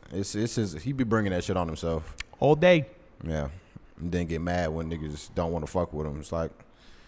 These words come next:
Speaker 1: you're kinda shitty, bro. The fuck was that?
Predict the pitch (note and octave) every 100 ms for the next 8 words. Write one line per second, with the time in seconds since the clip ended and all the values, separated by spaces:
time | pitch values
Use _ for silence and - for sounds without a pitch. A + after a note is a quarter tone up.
0 | - - - - E2 A2 C3+ C#3 D#3 D#3
1 | G#2 A2+ F3+ F3 - - - - - -
2 | - - - - - - - - - -
3 | - - - - - B2+ G2+ B2+ A2+